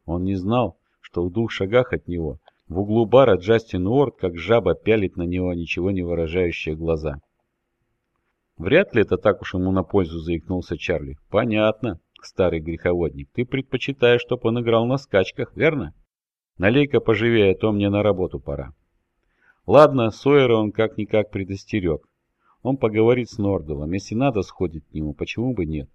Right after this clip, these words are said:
Теперь, кто бы ни заговаривал с ним о Джастине, Чарли неизменно подмывало выпалить:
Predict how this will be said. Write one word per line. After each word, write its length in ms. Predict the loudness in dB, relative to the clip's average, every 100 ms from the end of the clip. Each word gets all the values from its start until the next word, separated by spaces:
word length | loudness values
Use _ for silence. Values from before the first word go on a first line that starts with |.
| _ _ _ _ _ _ _ _ _ _ _ _
Теперь, 340 | -10 -2 0 2
кто 180 | 2 2
бы 120 | 4
ни 80 | 2
заговаривал 720 | 2 4 6 6 4 2 0
с 100 | -4
ним 180 | -2 -2
о 60 |
Джастине, 560 | 2 2 2 -2 -4 -2
Чарли 320 | 0 0 0
неизменно 720 | -2 -2 -2 -2 -2 -2 -2
подмывало 640 | 0 2 2 4 6 6
выпалить: 560 | 4 2 0 -4 -6 -16